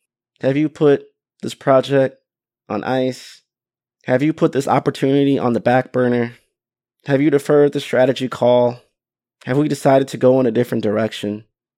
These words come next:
Are we looking for a cheaper price? Are we looking for a full turnkey solution?" You get my point. It can be modified and optimized depending on who you are and who you're trying to go after and who that type of individual or business is. The point is,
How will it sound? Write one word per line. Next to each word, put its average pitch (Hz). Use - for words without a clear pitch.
Are 120
we 143
looking 143
for 131
a -
cheaper 127
price? -
Are 131
we 147
looking 156
for 143
a 123
full 135
turnkey 131
solution?" 135
You 240
get 220
my 117
point. -
It 127
can 131
be 135
modified 135
and 110
optimized 110
depending 117
on 104
who 120
you 113
are 110
and 107
who 117
you're 110
trying 104
to -
go 110
after 120
and 135
who 120
that 113
type -
of 107
individual 110
or 117
business 110
is. 107
The 170
point -
is, 101